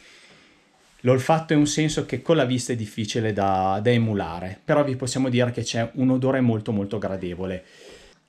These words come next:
Abbiamo due piani dove poter andare a, eh, mettere dei sacchi a pelo, dei sacchi lenzuolo. Non sappiamo stimare quante persone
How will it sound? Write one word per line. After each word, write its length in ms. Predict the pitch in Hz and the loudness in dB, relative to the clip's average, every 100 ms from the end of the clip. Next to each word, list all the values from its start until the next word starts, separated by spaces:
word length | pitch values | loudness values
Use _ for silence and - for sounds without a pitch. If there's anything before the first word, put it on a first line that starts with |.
| - | -6
Abbiamo 440 | 120 170 160 135 | 2 4 4 2
due 140 | 127 | 0
piani 340 | 131 156 127 104 | 0 0 0 0
dove 320 | 127 110 - - - - | 0 -2 -4 -14 -20 -8
poter 320 | 110 127 117 | -4 -2 0
andare 480 | 110 110 123 113 95 | 0 0 0 0 0
a, 260 | 117 104 - | 0 -2 -6
eh, 380 | 101 95 95 95 | -10 -8 -8 -8
mettere 400 | 95 92 101 101 | -8 -8 -8 -8
dei 100 | 98 | -8
sacchi 300 | 101 - 101 | -10 -8 -10
a 60 | |
pelo, 460 | - 107 135 135 131 | -4 0 2 2 0
dei 120 | 107 | -2
sacchi 340 | - - - | -8 -10 -10
lenzuolo. 760 | 92 92 92 131 135 135 135 135 - - - - - - | -8 -8 -6 0 2 2 0 -4 -14 -20 -20 -20 -20 -6
Non 140 | 160 185 | 2 2
sappiamo 380 | 214 214 123 117 | 2 0 0 0
stimare 460 | - 113 107 104 | -2 -4 -2 -4
quante 260 | 110 101 104 | -4 -6 -6
persone 560 | 110 107 - 110 104 | -8 -8 -6 -4 -4